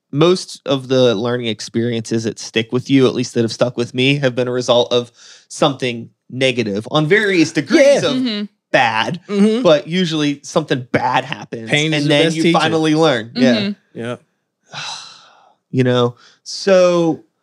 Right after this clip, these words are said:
Speaker 1: in terms of being online, and that's how people communicate these days, how can people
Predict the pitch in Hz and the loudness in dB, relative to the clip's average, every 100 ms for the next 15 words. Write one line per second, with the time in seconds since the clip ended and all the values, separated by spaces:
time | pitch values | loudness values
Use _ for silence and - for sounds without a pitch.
0 | _ _ _ _ - 160 - 180 190 196 | _ _ _ _ -8 -8 -6 -8 -6 -8
1 | - 143 135 127 117 - _ _ _ _ | -4 0 2 2 0 -6 _ _ _ _
2 | _ _ _ _ _ _ _ _ _ _ | _ _ _ _ _ _ _ _ _ _
3 | _ _ _ 143 131 131 - 123 123 120 | _ _ _ 4 4 4 2 2 2 -2
4 | 113 113 113 104 90 117 156 - 113 113 | -4 -4 -4 -6 -4 -4 -4 -8 -10 -10
5 | 110 - _ _ - 127 117 117 113 107 | -10 -18 _ _ -16 -6 -6 -4 -6 -2
6 | 127 135 135 147 139 127 - 127 143 _ | 0 0 -2 -12 -10 -10 -2 -2 -2 _
7 | _ _ _ 123 120 117 110 113 135 - | _ _ _ -6 -6 -4 -2 0 -2 -6
8 | _ _ - 143 147 180 170 180 160 160 | _ _ -8 -8 -6 -8 -4 -6 0 2
9 | 156 156 | 2 -2